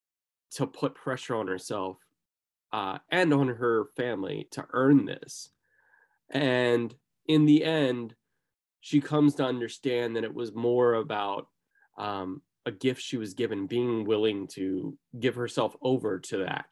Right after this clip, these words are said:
um, to accepting that, as opposed to, um, feeling like she was always gonna have to go to her deathbed earning it, and that everybody needed to just keep trying to per-, self-perpetuate, you know,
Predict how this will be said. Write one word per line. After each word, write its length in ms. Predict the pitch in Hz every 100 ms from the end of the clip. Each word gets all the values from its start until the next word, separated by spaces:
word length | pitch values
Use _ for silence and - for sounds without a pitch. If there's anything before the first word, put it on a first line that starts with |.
| _ -
um, 400 | 98 95 92 - _ _ _ _ -
to 120 | 123
accepting 760 | - - - 120 - 101 90
that, 280 | 85 52 - _ _ _ _ _ _ 123
as 180 | 120
opposed 560 | 110 - 131 123 117 -
to, 480 | 120 110 104 101 98 -
um, 440 | 98 92 - - _ _ _ _ _ -
feeling 300 | 143 123 117
like 180 | 110 -
she 140 | 127
was 120 | 110
always 480 | 110 113 110 104 - 113
gonna 200 | 120 107
have 200 | 110 113
to 80 | 117
go 160 | 101 110
to 60 |
her 140 | 107 101
deathbed 520 | 113 107 - 104 95 -
earning 300 | 110 107 98
it, 140 | 95 - _ _ _
and 160 | 110 110
that 180 | 110 -
everybody 460 | 120 117 107 107 107
needed 320 | 113 101 107
to 240 | 107 98 -
just 200 | 131 -
keep 260 | - 120 - _ -
trying 340 | - 117 120
to 220 | 117 101 - _ _ _ _ -
per-, 200 | 143 156
self-perpetuate, 1000 | - 151 - 135 - 123 - 101 98 -
you 100 | 101
know, 200 | 101